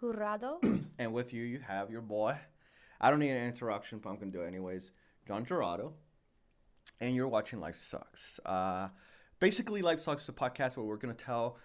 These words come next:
Speaker 2: shitty stories at the time that really sucked, but now with time, when we think about it, they have a funny side to them. And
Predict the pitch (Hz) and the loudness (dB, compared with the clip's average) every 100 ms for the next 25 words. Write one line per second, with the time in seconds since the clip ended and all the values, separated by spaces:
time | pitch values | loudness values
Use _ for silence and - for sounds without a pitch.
0 | - - 214 208 190 156 139 135 143 143 | -14 -2 2 2 0 -2 0 0 -2 -6
1 | - - 113 117 - 131 127 127 110 110 | -10 -4 -2 -4 -10 -6 -6 -4 -6 -4
2 | 123 123 - - 113 151 - - 113 117 | -4 -4 -6 -4 -2 -4 -8 -8 -6 -2
3 | 123 127 110 - - 160 156 110 98 90 | 0 0 -4 -8 -10 -6 -4 -4 -6 -8
4 | 95 - _ _ - 107 98 135 147 135 | -12 -16 _ _ -10 -8 -8 -4 -4 -2
5 | 117 107 104 110 110 101 - 85 82 - | -2 -2 -4 -6 -8 -10 -12 -14 -14 -12
6 | - - - - - - _ _ _ _ | -12 -10 -14 -16 -20 -20 _ _ _ _
7 | - 123 123 120 117 113 110 110 | -8 -4 -2 -2 -4 -4 -4 -8